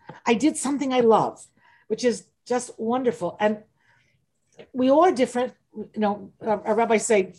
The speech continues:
uh, each, just like each person's face is different, so are each person's qualities different. Um, use the qualities Hashem gave you to, um, express your talents and your energies.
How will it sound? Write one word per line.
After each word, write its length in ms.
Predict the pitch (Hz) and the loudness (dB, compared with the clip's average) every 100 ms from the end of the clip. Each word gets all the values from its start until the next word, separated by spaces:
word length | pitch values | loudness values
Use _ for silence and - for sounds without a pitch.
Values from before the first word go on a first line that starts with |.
| _ | _
uh, 160 | 202 190 | -8 -8
each, 340 | 233 - - - | -10 -12 -16 -8
just 200 | 247 247 | -6 -4
like 140 | 220 220 | -4 -6
each 280 | 165 - | -12 -12
person's 360 | - 220 - 185 | -6 -6 -6 -12
face 340 | - 214 262 202 | -4 -2 -2 -4
is 160 | 214 | -4
different, 420 | 240 233 226 214 - _ _ _ _ | -2 -2 -2 -4 -8 _ _ _ _
so 320 | - 226 226 | -4 2 4
are 60 | 214 | 4
each 340 | 214 - - | -2 -8 -8
person's 420 | 190 196 - 180 | -6 -6 -6 -14
qualities 640 | - - 196 226 254 254 226 | -16 -6 0 2 2 0 -4
different. 400 | 233 226 220 220 - _ _ _ _ - | -6 -4 -6 -6 -14 _ _ _ _ -2
Um, 340 | 196 196 202 - _ _ - | 0 0 -4 -12 _ _ -12
use 480 | 185 208 311 359 214 | -4 2 4 2 0
the 100 | - | -6
qualities 480 | - 233 220 214 190 | 0 2 4 0 -4
Hashem 400 | 175 202 220 240 | -6 -4 -2 2
gave 320 | 247 262 220 | 2 0 -6
you 360 | 269 269 254 _ _ _ _ _ - | -4 -4 -6 _ _ _ _ _ -8
to, 220 | 220 208 | -2 -2
um, 140 | 175 - _ | -4 -12 _
express 440 | 175 - 220 247 269 | -16 -8 -4 -4 -4
your 100 | 254 | -4
talents 720 | 226 226 220 220 - - - _ _ _ _ - | 0 0 0 -4 -8 -14 -18 _ _ _ _ -8
and 120 | 190 | -2
your 140 | 233 233 | 0 0
energies. 800 | 202 190 175 175 175 - - | -2 -4 -4 -6 -6 -8 -12